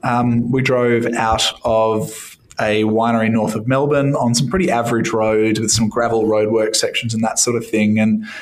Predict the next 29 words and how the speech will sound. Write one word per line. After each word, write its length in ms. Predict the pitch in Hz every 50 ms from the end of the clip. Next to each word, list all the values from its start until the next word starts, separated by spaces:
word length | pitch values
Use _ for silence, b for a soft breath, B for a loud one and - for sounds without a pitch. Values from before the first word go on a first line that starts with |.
| B B B B B B B B -
besides 360 | 143 139 - - - 208 -
a 20 |
bit 100 | 240 214
of 80 | 156 139
engine 280 | 139 139 135 139 135
noise 240 | 131 123 123 123 120
when 100 | 123 120
you're 120 | 120 117 117
really 200 | 117 113 113 -
pushing 300 | - - 120 - 117 113
the 80 | 113
hybrid 400 | 110 - 113 107 98 - 107 -
hard, 360 | 143 123 117 107 104 101 101 - -
it 100 | 131 127
just 260 | - - 160 - - -
is 220 | 120 113 - - - - - _ -
dead 320 | - 120 113 113 113 113
quiet. 440 | - - - 113 104 104 95 - - - _ - _ _ - -
Um, 480 | 117 110 107 110 110 110 110 107 107 - B B B B B B B -
even 260 | 139 139 143 151 147
the 220 | 131 131 135 135
F 80 | 117 -
Sport 400 | - - - - 120 117 113 113
models 680 | 117 110 110 110 107 107 107 104 104 107 107 107 - - - 127
with 280 | 117 117 113 117 -
their 260 | - 110 107 107 104
slightly 360 | 101 - - 120 113 - 107 104
firmer 360 | 107 - 117 113 110 110 107
suspension, 800 | 107 - - - - 110 113 117 107 - 107 101 101 104 101